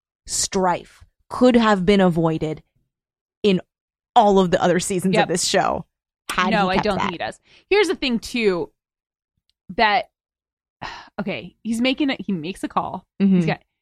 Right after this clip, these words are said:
Speaker 2: his reasoning is that if he has the Gem of Mara, he won't help night people. He'll only help
Speaker 1: <laughs>
Speaker 2: day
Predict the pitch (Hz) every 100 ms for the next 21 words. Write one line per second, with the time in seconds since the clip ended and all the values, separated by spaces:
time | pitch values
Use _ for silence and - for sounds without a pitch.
0 | _ _ _ 269 196 - _ _ 185 -
1 | _ _ 175 247 392 302 208 175 170 -
2 | 196 180 185 175 - - 190 - 202 190
3 | 190 175 214 190 180 202 190 175 180 175
4 | 160 143 - _ 208 185 202 190 202 -
5 | 165 190 - 269 - 339 339 - 196 185
6 | 202 214 196 254 208